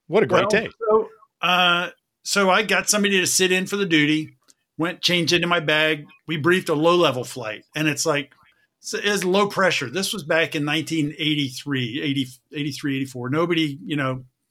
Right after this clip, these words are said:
Speaker 2: Tomcats did low levels for fun. We go out, we do this low level, we come back, and, uh, we, he goes, "Man, that was fun. I missed this." 'Cause, you know, he's not, he's a staff weenie now. He's not a squadron, uh, commander.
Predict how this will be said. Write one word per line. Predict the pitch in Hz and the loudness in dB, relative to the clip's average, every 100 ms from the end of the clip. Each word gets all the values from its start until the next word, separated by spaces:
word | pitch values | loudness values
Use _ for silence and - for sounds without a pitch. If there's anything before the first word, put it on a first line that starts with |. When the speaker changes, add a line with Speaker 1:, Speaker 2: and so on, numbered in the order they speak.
| - | -12
Speaker 2:
Tomcats | 147 170 - 175 139 - _ | -6 -4 0 -2 -2 -10 _
did | - 156 | -2 -2
low | 139 151 | 0 0
levels | 147 135 127 | 0 -2 -4
for | - - | -10 -12
fun. | - 127 104 - _ _ _ _ _ _ _ _ _ _ _ _ _ _ _ _ _ - | -10 -8 -10 -18 _ _ _ _ _ _ _ _ _ _ _ _ _ _ _ _ _ -6
We | |
go | 196 196 | 2 4
out, | 180 185 | 6 4
we | 170 | 2
do | 160 | 0
this | 190 160 | 0 0
low | 170 170 | 2 4
level, | 165 160 156 | 4 2 2
we | 151 | -2
come | 165 175 | -4 -2
back, | 160 156 156 - _ _ _ _ _ _ - | 2 2 0 -4 _ _ _ _ _ _ -6
and, | 139 139 131 | -2 0 2
uh, | 135 131 131 131 _ - | 2 2 -2 -8 _ -8
we, | 156 151 - | -4 -4 -4
he | 190 | -2
goes, | 170 160 147 | 2 0 2
"Man, | 202 208 | 0 2
that | 175 175 | 2 0
was | 156 | 0
fun. | - 147 117 117 | -4 -2 -4 -2
I | 147 | 0
missed | 156 143 - | 2 2 -2
this." | 117 95 - - - | -8 -8 -12 -14 -8
'Cause, | 214 160 | -6 0
you | |
know, | 147 147 | 0 2
he's | 147 | 0
not, | 131 165 | -2 -4
he's | 170 147 | -4 -2
a | |
staff | - - 170 165 | -2 0 0 0
weenie | 147 127 120 | -4 -4 -4
now. | 113 110 | -4 -6
He's | 110 | -6
not | 131 135 | -6 -6
a | |
squadron, | 113 - 139 127 120 | -8 -6 -4 -2 -4
uh, | 117 107 | -6 -6
commander. | 135 135 120 110 | -4 -4 -4 -12